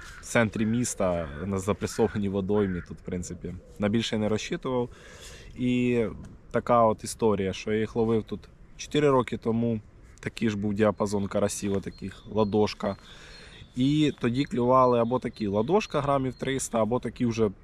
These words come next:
ну, карасям би грамів по сімсот. О, то жду таких уже, сі-, сімсот грамового ще потримати би в руках.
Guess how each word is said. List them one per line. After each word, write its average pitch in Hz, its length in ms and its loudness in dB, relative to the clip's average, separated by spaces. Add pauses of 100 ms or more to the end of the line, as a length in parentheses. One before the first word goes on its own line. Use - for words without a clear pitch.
(200)
ну, 107 160 -2
карасям 110 640 2
би 98 180 0
грамів 98 380 0
по 101 140 -6
сімсот. 92 460 -6 (400)
О, 190 180 -6
то 98 140 -2
жду 107 220 -2
таких - 440 -6
уже, 90 120 -8
сі-, 101 240 -6
сімсот 113 420 -4
грамового 107 460 2
ще - 140 -8
потримати 104 500 -2
би 95 80 -2
в 92 80 -4
руках. 90 380 -6